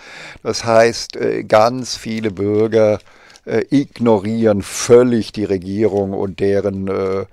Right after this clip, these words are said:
Gerede, auch wenn sie dann vielleicht, äh, sozial erwünscht antworten, äh, und dann sagen, "Ja, ja, ich finde die Maßnahmen, ich finde das alles ganz okay, ja, ja, ja", so, ne? Aber dann,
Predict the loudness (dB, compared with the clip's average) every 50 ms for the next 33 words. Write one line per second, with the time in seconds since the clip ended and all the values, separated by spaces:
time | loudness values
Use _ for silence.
0 | -20 -20 -20 -20 -20 -20 -20 _ -8 -6 -2 0 0 0 0 2 4 2 4 4
1 | 2 0 0 0 -2 -2 -2 -4 2 4 4 4 4 2 -2 -2 -2 -2 -2 -6
2 | -10 -6 -2 0 0 0 0 -2 -2 -4 -4 -4 -2 0 2 2 2 2 2 0
3 | -2 -2 -6 -6 -6 -10 -10 -6 -4 -4 -4 -4 -2 2 2 4 2 2 -2 -8
4 | -10 -10 -6 -4 -2 0 0 0 -2 -4 -8 -8 -8 -8 -4 -4 -4 -4 -2 -2
5 | -2 -2 -2 -2 -4 -4 -4 -2 0 2 2 2 2 0 -2 -4 -8 -10 -10 -8
6 | -8 -8 -8 -6 -6 -4 -6 -6 -6 -6 -8 -8 -6 -6 -6 -8 -6 -4 -4 -2
7 | -2 -2 -4 -4 -4 -6 -6 -6 -6 -2 -2 -2 -2 -2 -8 -10 -10 -8 -4 -4
8 | -2 0 0 0 0 0 -2 -2 -2 -4 -4 -6 -10 -20 -20 -20 -20 -14 -6 -4
9 | -2 0 0 -2 -2 -4 -6 -6 -6 -8 -8 -8 -10 -10 -10 -10 -12 -14 -14 -12
10 | -12 -12 -12 -14 -16 -12 -8 -4 -2 0 0 0 -2 -4 -2 -2 -2 -2 -2 -6
11 | -8 -8 -12